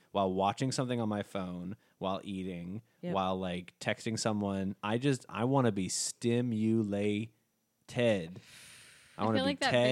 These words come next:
Speaker 3: fits your M O in general,
Speaker 1: It
Speaker 3: though.
Speaker 1: really, really
Speaker 2: Yes.
Speaker 1: is. Megan is rolling her eyes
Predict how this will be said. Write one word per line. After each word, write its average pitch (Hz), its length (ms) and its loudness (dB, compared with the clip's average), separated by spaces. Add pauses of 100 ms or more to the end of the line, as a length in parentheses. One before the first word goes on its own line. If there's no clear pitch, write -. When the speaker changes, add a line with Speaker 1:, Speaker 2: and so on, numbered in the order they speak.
Speaker 3:
fits 143 80 -4
your 208 120 -2
M 185 200 -6
O 165 280 -6
in 208 220 -8
general, - 420 -8
Speaker 1:
It 131 140 6
Speaker 3:
though. 127 60 2
Speaker 1:
really, 123 600 6
really 110 380 4
Speaker 2:
Yes. 110 220 2
Speaker 1:
is. 92 300 -8 (200)
Megan 117 280 0
is 95 180 -2
rolling 104 480 0
her 127 200 2
eyes 92 580 -2